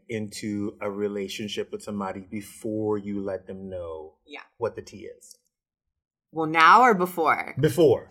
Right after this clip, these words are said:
Speaker 2: Okay, well, before I was just, again, I, I just moved to L A. I just, you know, snatched everything together. I was living my, you know, I've only been living as Nikita for three years.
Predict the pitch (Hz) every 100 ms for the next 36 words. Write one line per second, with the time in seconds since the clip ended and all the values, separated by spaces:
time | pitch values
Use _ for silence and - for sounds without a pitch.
0 | _ - 202 214 180 175 170 165 - 185
1 | 170 190 247 247 170 170 175 185 180 175
2 | 151 - - - _ _ _ - 170 220
3 | 156 127 - 147 139 - 147 - 170 180
4 | 165 160 139 147 - 143 131 143 147 -
5 | 160 135 135 - 147 143 175 - 156 156
6 | 156 160 156 151 131 127 151 175 151 147
7 | 143 143 139 151 160 139 131 131 _ _
8 | _ _ _ 190 185 175 190 190 180 170
9 | 175 156 147 - 175 165 135 135 143 139
10 | 143 175 - - -